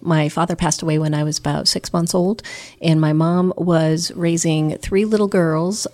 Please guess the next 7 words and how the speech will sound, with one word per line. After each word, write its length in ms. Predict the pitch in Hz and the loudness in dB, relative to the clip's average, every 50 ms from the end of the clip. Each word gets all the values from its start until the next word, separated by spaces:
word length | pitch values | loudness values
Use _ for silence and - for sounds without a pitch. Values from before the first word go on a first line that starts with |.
| - - | -8 -6
without 800 | 180 175 170 170 - - - 156 165 160 165 165 165 - - - - - | -2 0 0 0 -2 -6 -6 -2 0 0 0 0 0 -2 -8 -8 -8 -4
any 280 | 185 175 185 165 160 - | -4 0 0 0 0 0
access 420 | 160 160 - - - 160 160 - - | -2 -4 -4 -4 -4 -4 -4 -4 -6
to 360 | - 170 156 151 147 147 151 | -4 -2 -2 0 0 -2 -4
funds 640 | - - - 226 226 190 180 180 180 180 180 - - - - - - - - | -6 -2 0 2 4 4 4 4 2 2 0 -2 -6 -12 -16 -18 -18 -10 -4
because 480 | - 170 165 175 170 156 147 147 - - | -2 -2 2 2 2 2 2 2 0 0
my, 460 | 156 147 147 147 147 143 147 135 | 0 0 0 0 0 -2 -4 -6